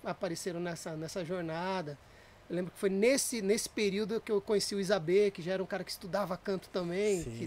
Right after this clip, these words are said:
Speaker 2: sim.
Speaker 1: estuda canto até hoje, a gente bate papo sobre canto até hoje. E,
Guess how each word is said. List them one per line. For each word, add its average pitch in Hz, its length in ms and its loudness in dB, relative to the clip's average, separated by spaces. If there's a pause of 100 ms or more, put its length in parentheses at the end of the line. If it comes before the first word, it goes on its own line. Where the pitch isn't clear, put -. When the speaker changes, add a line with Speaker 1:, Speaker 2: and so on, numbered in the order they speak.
Speaker 2:
sim. 202 60 -8
Speaker 1:
estuda 208 320 0
canto 208 200 -2
até 202 220 0
hoje, 196 180 2
a 180 40 -2
gente 190 160 -6
bate 190 180 -4
papo - 240 -8
sobre 180 160 -6
canto 196 240 -6
até 220 240 0
hoje. 202 320 4 (840)
E, 190 400 4